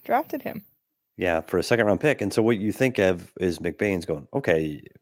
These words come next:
Speaker 2: this wasn't gonna work out for me, and you guys not sure if I could fit in, and you're gonna send me to the minors, and I can't get signed here. Well, let's see.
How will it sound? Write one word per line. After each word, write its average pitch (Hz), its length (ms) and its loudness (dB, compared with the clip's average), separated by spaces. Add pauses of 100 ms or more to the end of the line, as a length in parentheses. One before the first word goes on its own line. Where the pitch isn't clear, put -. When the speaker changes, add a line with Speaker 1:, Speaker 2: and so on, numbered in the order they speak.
Speaker 2:
this 85 500 -2
wasn't 95 320 2
gonna 85 140 0
work 82 180 -4
out 101 140 2
for 120 100 -2
me, 120 140 4
and 92 120 -2
you 85 60 -6
guys 85 200 0
not 85 240 -6
sure 90 240 -2
if 85 120 -4
I 80 80 -2
could - 160 -12
fit 85 180 -4
in, 127 280 2
and 90 120 -4
you're 92 100 -4
gonna 85 120 -4
send 95 160 -4
me 87 60 -6
to 82 60 -8
the 85 60 -6
minors, 120 380 2
and 87 100 -4
I 87 60 -4
can't 92 200 -4
get 78 140 -6
signed 123 220 0
here. 143 160 0
Well, 131 260 0
let's 151 220 -2
see. 101 260 -2